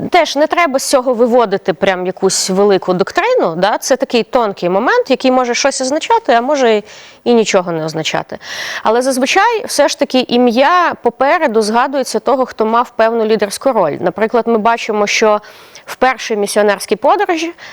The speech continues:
завжди говориться спочатку Варнава і Павло. Да? А пізніше, коли вже Павло відділився, то с-, Павло і там Сила, Павло і Тимофій. І,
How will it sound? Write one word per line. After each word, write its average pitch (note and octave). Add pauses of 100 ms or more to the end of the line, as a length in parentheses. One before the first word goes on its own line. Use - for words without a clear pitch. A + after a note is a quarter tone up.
(120)
завжди A#3
говориться G#3+
спочатку G3+
Варнава E4 (140)
і C4
Павло. G3 (160)
Да? A3+
А G#3
пізніше, D#4
коли A#3
вже A#3
Павло G#3+
відділився, B3
то -
с-, - (420)
Павло E4
і E4 (340)
там G3+
Сила, F#3+
Павло C4
і B3+
Тимофій. A3 (760)
І, C4+